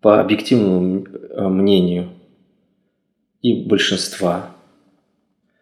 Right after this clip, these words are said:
и моего врачебного мнения, не имеют какого-то выраженного дефекта. Но ситуация, которая происходит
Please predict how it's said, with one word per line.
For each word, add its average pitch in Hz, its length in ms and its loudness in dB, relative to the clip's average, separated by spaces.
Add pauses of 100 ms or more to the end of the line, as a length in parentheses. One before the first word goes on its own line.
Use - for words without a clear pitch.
(260)
и 127 80 0
моего 104 480 4
врачебного 95 960 0 (360)
мнения, 104 600 -6 (220)
не 104 180 2
имеют 147 300 4
какого-то 101 500 2
выраженного 92 680 2
дефекта. 92 680 -2 (1000)
Но - 720 -2 (760)
ситуация, 104 600 0
которая 90 340 0
происходит 90 680 -2